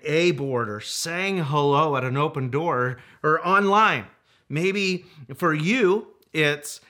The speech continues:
hitting the share button. Whether that's on YouTube and sharing the on-demand message after you give a, a like on there so that more people visibly experience the service,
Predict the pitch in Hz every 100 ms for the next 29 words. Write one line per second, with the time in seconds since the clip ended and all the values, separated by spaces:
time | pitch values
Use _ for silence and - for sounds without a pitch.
0 | - 196 202 190 151 139 - 175 202 226
1 | 160 117 - 107 87 _ _ _ _ -
2 | - 143 202 247 226 170 185 151 131 123
3 | 143 175 202 214 233 - - - 147 135
4 | - 156 160 175 190 165 139 123 117 -
5 | - 165 180 151 147 151 160 170 143 135
6 | 143 143 143 180 165 160 151 165 143 135
7 | 135 165 147 117 - - 131 131 127 147
8 | 170 175 160 156 151 170 180 160 135 135
9 | 147 151 147 160 175 170 170 _ 123 123
10 | 143 143 117 139 139 - - - 139 151
11 | 151 139 113 - 143 147 180 -